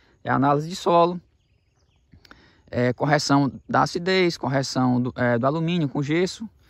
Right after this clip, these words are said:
correção da acidez com calcário, aplicação de fósforo em fundação e adubação de cobertura, pessoal, viu? A, eu falei aí sobre estudos, aplicar no mínimo, no mínimo cem quilogramas de nitrogênio por hectare por ano no B R S Curumim.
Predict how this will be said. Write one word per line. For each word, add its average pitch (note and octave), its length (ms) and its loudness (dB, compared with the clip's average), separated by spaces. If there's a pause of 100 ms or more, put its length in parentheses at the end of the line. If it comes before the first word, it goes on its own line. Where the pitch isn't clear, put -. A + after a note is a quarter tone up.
(260)
correção - 380 0
da C#3 80 2
acidez C3 320 -2
com C#3+ 100 -10
calcário, F3 560 -4 (440)
aplicação D#3 500 -2
de D3+ 100 -4
fósforo B2+ 460 -2
em G3 80 -2
fundação G3 640 -4 (580)
e - 120 -2
adubação G3 420 4
de G3 80 -2
cobertura, F3+ 500 2
pessoal, A2+ 400 -6 (220)
viu? D#3 280 -4
A, F4+ 100 -2 (280)
eu C3 180 -4
falei D3+ 320 0
aí D3 40 0
sobre C#3+ 220 -4
estudos, E3+ 520 -4 (380)
aplicar E3 420 2
no G#3+ 140 0
mínimo, F#3 400 0
no F3+ 100 -4
mínimo F3+ 340 -4
cem G3 360 0
quilogramas F3 560 2
de D#3+ 80 -6
nitrogênio D#3 540 0
por D#3+ 120 -4
hectare D3+ 520 2
por F3 240 -2
ano C#3+ 360 2 (540)
no A#2 60 -6
B B2+ 80 -2
R C#3+ 100 0
S - 140 -8
Curumim. C3 480 0